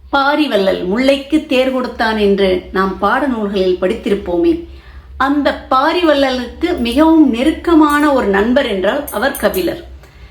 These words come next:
இந்த கபிலர் பாரிவள்ளலுக்கு மட்டும் நெருக்கமான நண்பர் அல்ல, மற்ற சேர, சோழ, பாண்டிய என்ற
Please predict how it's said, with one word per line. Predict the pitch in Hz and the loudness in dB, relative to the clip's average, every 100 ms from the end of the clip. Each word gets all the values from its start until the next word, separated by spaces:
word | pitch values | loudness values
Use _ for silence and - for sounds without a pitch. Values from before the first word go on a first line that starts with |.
| - - - | -20 -20 -2
இந்த | 277 285 277 - | 2 4 4 0
கபிலர் | 247 240 339 226 285 - - - - - - | -2 0 0 0 -2 -8 -16 -20 -20 -20 -4
பாரிவள்ளலுக்கு | 196 214 294 269 247 277 294 302 | -2 0 0 0 2 0 0 0
மட்டும் | 285 285 320 294 | 0 2 2 4
நெருக்கமான | 226 226 269 254 262 254 | 2 0 -2 0 0 0
நண்பர் | 208 208 208 | 0 2 0
அல்ல, | 175 170 - - - - - - - - - - | 0 -2 -6 -12 -20 -20 -20 -20 -20 -20 -20 -4
மற்ற | 247 254 - 294 269 254 | -4 -2 -2 0 0 -4
சேர, | - 277 277 277 269 269 269 | -2 2 4 2 2 0 0
சோழ, | - 254 262 254 262 262 262 | -2 0 2 2 2 0 -2
பாண்டிய | - 226 254 247 226 226 233 | -2 0 0 -2 -2 -2 -2
என்ற | 240 247 226 214 | -2 0 0 -2